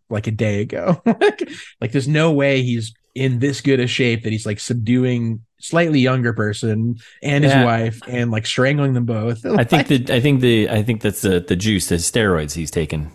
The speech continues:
Speaker 2: that's juicing him up. That's, I think that's, that's what that is. Yeah.
Speaker 1: Oh, the darkness juice.
Speaker 2: Yeah, the
Speaker 1: Gotcha.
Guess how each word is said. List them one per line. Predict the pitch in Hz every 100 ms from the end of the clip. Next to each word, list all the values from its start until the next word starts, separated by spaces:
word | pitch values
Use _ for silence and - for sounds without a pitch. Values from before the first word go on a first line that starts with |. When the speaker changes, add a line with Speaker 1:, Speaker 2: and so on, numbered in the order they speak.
| -
Speaker 2:
that's | 87
juicing | 80 92 - 82
him |
up. | 82 76 -
That's, | 85 85
I |
think | 80 78
that's, | 69 -
that's | 85 -
what | 71
that | 67
is. | 69 62 - _ -
Yeah. | 69 -
Speaker 1:
Oh, | 113 120 127
the | 104
darkness | 110 127 139 117 -
juice. | 101 87 - -
Speaker 2:
Yeah, |
the | 85 80 98
Speaker 1:
Gotcha. | 92